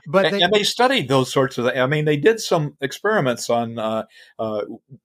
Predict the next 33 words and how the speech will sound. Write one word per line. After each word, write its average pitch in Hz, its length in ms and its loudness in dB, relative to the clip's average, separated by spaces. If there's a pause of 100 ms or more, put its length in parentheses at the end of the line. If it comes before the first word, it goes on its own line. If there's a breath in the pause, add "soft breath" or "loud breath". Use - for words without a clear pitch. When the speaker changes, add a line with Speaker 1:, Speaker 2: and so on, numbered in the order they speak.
Speaker 2:
would, 143 500 2
would 143 300 2
we 127 380 0 (160)
do 175 180 0
better 165 320 4
if 139 220 0
we 123 180 -2
spent 151 320 -4
a 135 40 4
whole 143 280 2
bunch 143 220 0
of 127 80 -4
money 135 280 -2
doing 127 340 -2
such 165 260 0
and 139 120 -8
such? 135 280 -2 (340 loud breath)
And 131 220 0
then 135 200 2
they 127 240 0
analyzed 147 640 4
it 127 160 2
and 120 120 -6
they 127 140 -4
found 147 400 -2
that 123 220 -4
they, 113 140 -4 (120)
they 127 120 -2
got 170 240 0
their 160 120 0
best 185 260 -2
stuff 147 320 2 (300 soft breath)
from 127 380 0